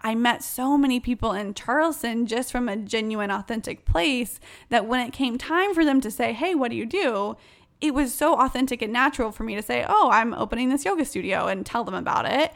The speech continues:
but not from a salesy, needy, graspy place. So you wanna go out and meet people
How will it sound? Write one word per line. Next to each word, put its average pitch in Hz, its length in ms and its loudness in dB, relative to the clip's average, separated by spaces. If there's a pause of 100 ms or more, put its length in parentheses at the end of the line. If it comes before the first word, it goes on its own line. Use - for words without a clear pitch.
(440)
but 247 140 2
not 240 420 6
from 311 180 6
a 339 60 8
salesy, 220 580 2
needy, 220 460 -2
graspy 202 520 0
place. - 640 -2 (420)
So - 120 -4
you 277 140 8
wanna 359 320 6
go 294 100 2
out 254 260 6
and 220 280 2
meet 254 260 2
people 247 720 2